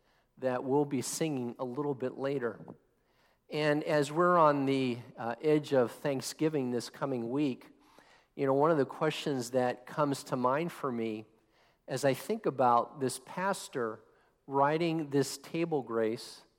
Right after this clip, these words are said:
that becomes a hymn that we sing during Thanksgiving to this day. Um, the question that comes to mind for me is,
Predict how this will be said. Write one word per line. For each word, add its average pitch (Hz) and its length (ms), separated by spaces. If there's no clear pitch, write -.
that 139 180
becomes 156 460
a 131 80
hymn 160 340
that 117 160
we 127 140
sing 151 400
during 135 280
Thanksgiving 135 880
to 143 140
this 123 300
day. 123 460
Um, 139 320
the 139 80
question 208 420
that 143 140
comes 156 240
to 147 80
mind 135 260
for - 80
me 156 220
is, 117 260